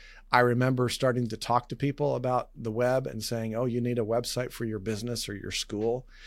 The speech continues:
I had so many schools say, "Ah, we're, we're a university. We don't need a, we don't need a website. That's, that's kinda silly. We, we would never do that." And, uh, it's the same way right now with artificial intelligence. It's kinda like, "Ah,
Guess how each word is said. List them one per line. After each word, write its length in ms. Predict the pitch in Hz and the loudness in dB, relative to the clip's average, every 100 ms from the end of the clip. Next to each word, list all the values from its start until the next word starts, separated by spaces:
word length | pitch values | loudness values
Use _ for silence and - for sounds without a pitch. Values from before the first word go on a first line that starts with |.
| - - - | -20 -14 -6
I 80 | 113 | 0
had 160 | 131 | 0
so 180 | - 175 | 2 2
many 140 | 165 131 | 2 2
schools 420 | - 135 123 - | 0 0 0 0
say, 340 | 123 113 110 - - - - | 0 0 -2 -6 -20 -20 -8
"Ah, 440 | - 175 170 147 117 | 0 4 4 4 2
we're, 280 | 151 214 143 104 | 0 2 2 0
we're 260 | 170 214 117 | -2 -2 0
a 40 | |
university. 680 | 113 107 - 101 - 92 90 | -2 -4 -6 -8 -6 -8 -6
We 120 | 151 | -4
don't 180 | 160 92 | -4 -4
need 140 | 98 | -6
a, 140 | 82 - - | -8 -12 -14
we 40 | - | -8
don't 100 | 104 | -6
need 100 | 92 | -6
a 40 | |
website. 500 | 82 85 - 110 107 | -6 -4 -2 0 0
That's, 240 | 135 - - | -2 -2 -2
that's 240 | 120 - | -2 -2
kinda 200 | 110 90 | -4 -2
silly. 380 | - 90 87 87 | -2 -2 -4 -4
We, 140 | 120 | -2
we 140 | 110 131 | 0 2
would 120 | 101 | 2
never 220 | 95 92 | -2 -6
do 160 | 92 95 | -6 -6
that." 260 | - - - - - - - 135 | -8 -8 -14 -20 -18 -20 -4 2
And, 380 | 131 123 120 | 4 4 4
uh, 180 | 120 117 | 2 2
it's 200 | 127 120 | 0 -2
the 80 | - | -2
same 320 | 123 160 156 | 2 4 4
way 120 | 139 127 | 4 4
right 220 | 117 107 | 4 2
now 160 | 110 | -2
with 180 | 107 87 - | -4 -6 -6
artificial 480 | 104 92 95 - 98 | -6 -4 -6 -6 -8
intelligence. 560 | 95 98 90 95 104 | -8 -6 -6 -10 -14
It's 140 | - - | -12 -6
kinda 180 | 120 | -4
like, 160 | 117 113 | -4 -2
"Ah, 340 | 185 185 175 | 0 0 0